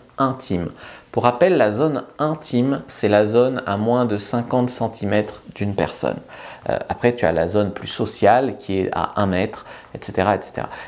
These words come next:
Eh bien, une femme à qui tu plais va être à l'aise, en fait, avec la proximité. Elle va aussi avoir un langage corporel plutôt tourné vers vous, plutôt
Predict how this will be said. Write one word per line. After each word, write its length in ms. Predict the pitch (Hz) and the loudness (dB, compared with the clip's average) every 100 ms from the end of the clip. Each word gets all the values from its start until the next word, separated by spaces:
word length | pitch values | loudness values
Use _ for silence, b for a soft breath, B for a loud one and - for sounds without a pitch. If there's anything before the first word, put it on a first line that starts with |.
| - | -2
Eh 20 | |
bien, 260 | 101 143 175 | 2 2 2
une 140 | 120 | 0
femme 320 | 120 - 170 127 | 2 4 4 2
à 60 | |
qui 180 | 120 113 | -2 -6
tu 140 | - | -12
plais 400 | - 113 135 - B B - | -2 4 4 4 B B 2
va 160 | 117 | 4
être 240 | 139 - 123 | 4 2 2
à 80 | 117 | 6
l'aise, 340 | 120 160 139 | 6 4 2
en 100 | 113 | -2
fait, 300 | - 123 127 | 2 2 2
avec 320 | 95 107 117 | 2 2 0
la 160 | 110 110 | 0 -2
proximité. 1040 | - - 117 113 - - 107 104 90 85 B B B | -4 -2 0 0 -2 0 2 2 0 -4 B B B
Elle 140 | 104 113 | 4 6
va 120 | 151 | 6
aussi 260 | 143 - | 4 2
avoir 300 | 175 135 127 | 4 4 2
un 60 | 110 | 0
langage 400 | 113 120 127 - | -2 -2 -4 -4
corporel 640 | 107 - 107 104 123 143 | -8 -2 0 4 4 2
plutôt 320 | 139 110 127 123 | -4 0 0 0
tourné 580 | - - 147 131 131 | -2 2 4 4 4
vers 240 | 120 117 107 | 4 2 0
vous, 200 | 98 95 B B - | -6 -8 B B -6
plutôt 480 | 110 123 123 120 | 0 4 4 4